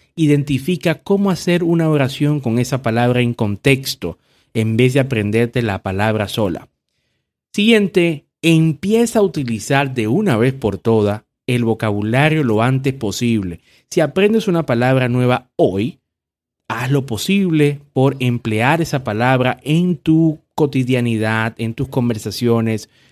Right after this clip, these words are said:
o incluso trata de escribir oraciones con esa palabra para que tu cerebro se adapte a esa nueva palabra y la pueda utilizar en contexto. Otro, eh, consejo más es habla contigo mismo.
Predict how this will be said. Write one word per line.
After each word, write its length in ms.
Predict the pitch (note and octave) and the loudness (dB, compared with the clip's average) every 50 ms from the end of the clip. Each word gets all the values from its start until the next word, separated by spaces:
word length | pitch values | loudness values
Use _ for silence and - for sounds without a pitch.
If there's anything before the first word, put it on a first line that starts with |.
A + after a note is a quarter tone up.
| _ _ _ | _ _ _
o 160 | - C#3 D3+ | 2 4 4
incluso 600 | D3+ D3+ D3 - F3+ G3 G3+ E3 - F#3 D#3+ - _ _ _ | 4 2 0 0 0 0 2 2 2 0 0 -2 _ _ _
trata 300 | - F#3+ F#3 F#3+ - G#3 | -2 0 0 2 2 2
de 60 | G#3 | 2
escribir 480 | G3 F#3+ - - D3+ C#3+ D3+ G#3 C4 C4+ | 0 0 -2 -2 -2 0 0 2 2 2
oraciones 480 | C4+ G3+ D3+ C3 - D3 C#3 C#3 C#3 C3 | 2 2 0 0 0 0 0 0 0 -2
con 180 | - A#2+ A#2+ | -2 0 0
esa 220 | B2+ B2+ C3+ B2+ C3 | 0 0 0 -2 -2
palabra 520 | - F#2 F#2+ F#2 F#2 F2+ F2+ E2+ F2+ - | -2 -2 -2 -2 -4 -4 -6 -8 -10 -10
para 180 | _ B2 A2 G2+ | _ -6 -6 -6
que 120 | - - | -6 -8
tu 160 | - - A#3+ A3 | -2 -2 -2 2
cerebro 500 | - F#3+ F3 E3 E3+ E3+ E3+ E3 E3 D3 | 2 2 2 4 2 2 2 2 0 0
se 140 | - - | 0 -2
adapte 600 | A#2 G#2 G#2+ A#2 B2+ B2 - _ _ - A2+ A2 - - - - _ _ | -2 0 2 0 0 0 -2 _ _ -4 -4 -4 -6 -12 -20 -20 _ _
a 160 | - G#2 G2+ A2 | -8 -4 -4 -2
esa 220 | A#2+ - C3 A2+ | -2 -2 -2 -2
nueva 320 | G#2+ A2 B2 B2 A#2+ A#2 | 0 2 2 2 2 2
palabra 560 | - C3 B2+ B2+ A#2+ A#2+ B2 C3 C#3+ C#3 - _ _ _ _ - | 0 0 2 2 2 2 0 0 -2 -6 -8 _ _ _ _ -4
y 120 | A3 G#3+ | -2 0
la 180 | F#3 D#3 C3 C3 | 0 0 0 2
pueda 200 | C3+ C3+ C3+ C3+ | 2 4 4 4
utilizar 640 | C3 C3+ B2+ A2 A2+ G2+ - A#2+ A#2 A#2 A2+ - _ _ | 2 0 0 -2 -2 -2 0 0 0 0 -2 -6 _ _
en 180 | C3 B2 B2 A#2+ | -4 -4 -4 -2
contexto. 800 | - - G#2+ G2+ G2 - - G#2+ F#2+ - - - - - - - _ _ _ _ _ _ _ _ _ _ _ | -2 -4 -4 -4 -4 -2 -4 -4 -4 -6 -12 -18 -16 -18 -18 -18 _ _ _ _ _ _ _ _ _ _ _
Otro, 680 | - C#3+ D3 D#3 D3 D#3+ D3+ D3 D3 D3+ D3+ C#3+ D3 - A2+ | 2 2 2 2 2 2 2 4 4 4 4 2 0 -4 -4
eh, 300 | C3+ C3 B2+ B2+ B2 A#2+ - | -2 0 2 2 0 -2 -2
consejo 520 | - C3 A#2+ A#2 G#2+ - D#3 D#3 D3 D#3 | -2 0 0 -2 -2 0 0 2 2 2
más 340 | C#3 C3 C3 C3+ C3+ C3+ - - | 2 2 2 0 -2 -4 -6 -4
es 240 | B2+ C3 C3 C3+ - _ | -4 -4 -4 -6 -10 _
habla 440 | - G#2 A2 A#2 A#2 A#2 B2+ B2+ B2+ | -4 -2 0 2 2 2 2 0 0
contigo 600 | - A#2+ A2 G#2 - - F#2+ F#2 F#2 F#2 G#2 G#2+ | 0 -2 -2 -2 -2 -2 -2 -2 0 0 0 2
mismo. 580 | A2+ C#3 F3+ G3 E3+ - A#2 F#2+ C2 A#1+ - | 2 2 2 2 2 0 -4 -4 -4 -6 -12